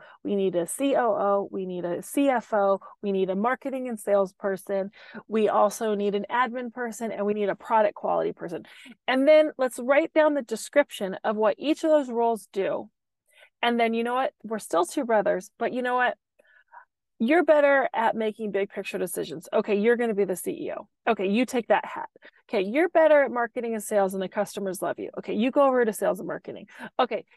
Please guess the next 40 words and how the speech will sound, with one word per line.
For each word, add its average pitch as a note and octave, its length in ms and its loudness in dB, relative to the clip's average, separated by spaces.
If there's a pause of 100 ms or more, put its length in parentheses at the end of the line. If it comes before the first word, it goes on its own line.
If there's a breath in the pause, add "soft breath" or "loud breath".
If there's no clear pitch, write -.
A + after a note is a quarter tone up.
you C4+ 320 4
are C#4+ 140 2
just A3 240 -2
better A3 300 6
at G3+ 180 2
tinkering G3 460 -4
than F3+ 120 -4
I F3 120 -4
am. - 160 -6 (200)
You're C4+ 120 2
product G#3 360 2
person. F3 320 -6
Now, G#3 120 2
the G#3 100 -2
product G4+ 380 2
person A3 320 -4
might G#3 180 0
be G#3 80 -2
the F#3+ 100 -8
same G3 220 -6
person F#3+ 340 -8
as F3+ 120 -10
the G3+ 80 -12
C F#3+ 340 -10
E C4 80 0
O, B3+ 220 0 (320 loud breath)
who B3+ 140 4
also A3+ 280 4
might G#3+ 200 0
be G3+ 80 0
the F#3+ 120 -4
C B3 220 -2
F A#3 160 -4
O, A3+ 280 2
who A3 140 -2
also F#3+ 300 -2
that, G3 160 -4
you A#3 100 -2
know, G#3+ 100 0 (440 loud breath)
but C#4 260 4